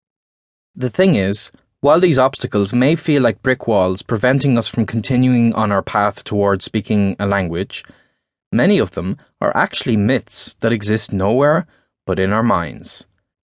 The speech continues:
The reasons we give for why we can't learn a language often have us second-guessing ourselves, wondering if all this language learning business isn't for us at all. Many may feel too old, untalented,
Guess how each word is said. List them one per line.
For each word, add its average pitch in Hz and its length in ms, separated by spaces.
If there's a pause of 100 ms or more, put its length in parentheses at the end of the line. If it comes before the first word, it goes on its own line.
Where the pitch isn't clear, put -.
(160)
The 127 120
reasons 160 400
we 120 120
give 101 220
for - 140
why 117 240
we 117 100
can't 117 380
learn 104 180
a 104 40
language 95 500
often 131 320
have 117 240
us 113 140
second-guessing 107 760
ourselves, - 600 (440)
wondering 139 720
if 120 240
all 131 220
this 143 240
language 117 400
learning 98 240
business 90 440 (140)
isn't 123 300
for 120 320
us 92 260
at 101 160
all. 113 460 (580)
Many 143 280
may 127 200
feel 110 300
too 98 180
old, 107 540 (180)
untalented, 117 880